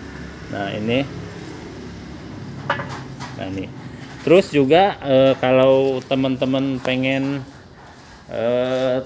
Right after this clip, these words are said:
tahu atau pengen denger suaranya, ya boleh teman-teman, eh, yang belum lihat konten saya, silakan lihat di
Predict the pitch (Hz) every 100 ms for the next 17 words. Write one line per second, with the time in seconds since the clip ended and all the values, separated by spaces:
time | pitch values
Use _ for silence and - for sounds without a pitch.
0 | - 117 131 160 123 123 127 135 127 123
1 | 123 131 - 123 117 113 123 160 165 -
2 | 107 104 104 107 110 135 113 110 117 127
3 | 127 - - 110 110 110 107 110 110 104
4 | 107 107 110 113 113 107 107 107 - 107
5 | 110 104 107 120 143 - - - - -
6 | - - - - 110 123 131 120 127 127
7 | 120